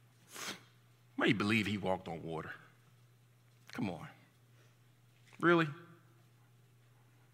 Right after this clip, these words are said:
We see Satan trying to steal us from our faith all the time.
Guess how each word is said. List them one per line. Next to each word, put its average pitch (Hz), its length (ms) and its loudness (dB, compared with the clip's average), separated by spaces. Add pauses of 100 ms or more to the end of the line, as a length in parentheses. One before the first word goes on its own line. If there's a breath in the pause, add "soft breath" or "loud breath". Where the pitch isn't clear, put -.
(2500)
We 120 100 0
see 151 600 4 (920)
Satan 117 640 2
trying 139 420 4
to 113 60 2
steal 135 460 6
us 110 120 2
from 110 220 -2
our 101 80 -2
faith 95 440 -4
all 110 240 2
the 87 80 -6
time. 78 320 -10